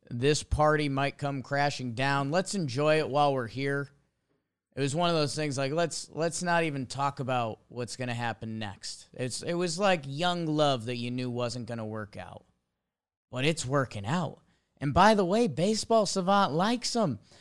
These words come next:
Expected E R A, expecting batting average, K percentage. He's striking dudes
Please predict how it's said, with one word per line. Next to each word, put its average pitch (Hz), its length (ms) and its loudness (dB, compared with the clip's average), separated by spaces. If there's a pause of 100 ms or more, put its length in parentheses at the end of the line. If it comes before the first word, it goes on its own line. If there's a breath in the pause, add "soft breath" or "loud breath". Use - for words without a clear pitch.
(340 soft breath)
Expected 220 580 2
E 208 80 6
R 202 200 8
A, 220 120 4
expecting 202 540 0
batting 208 360 6
average, 185 380 0
K 226 340 -2
percentage. 185 680 0
He's 240 160 -2
striking 233 720 0
dudes 160 360 0